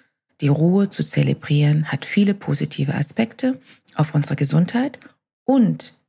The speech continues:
außerdem auf unser kreatives Denken.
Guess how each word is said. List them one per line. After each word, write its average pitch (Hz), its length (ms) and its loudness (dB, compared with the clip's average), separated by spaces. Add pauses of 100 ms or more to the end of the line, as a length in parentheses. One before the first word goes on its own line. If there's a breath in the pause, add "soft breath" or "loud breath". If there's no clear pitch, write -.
(200)
außerdem 180 720 0
auf 139 180 -4
unser 180 380 2 (180)
kreatives 156 840 0
Denken. - 460 -8